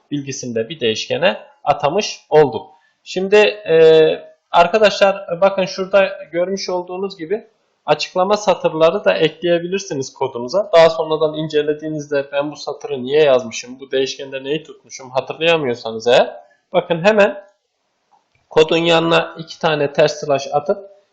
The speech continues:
işte burada veri tabanına bağlandım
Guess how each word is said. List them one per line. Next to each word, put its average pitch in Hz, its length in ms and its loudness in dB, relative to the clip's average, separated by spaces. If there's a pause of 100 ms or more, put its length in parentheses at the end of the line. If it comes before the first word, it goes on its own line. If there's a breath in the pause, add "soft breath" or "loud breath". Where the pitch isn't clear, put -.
(100)
işte - 500 -2 (120)
burada 170 600 2 (680)
veri 151 560 0 (240)
tabanına 131 840 -4 (920)
bağlandım 131 760 2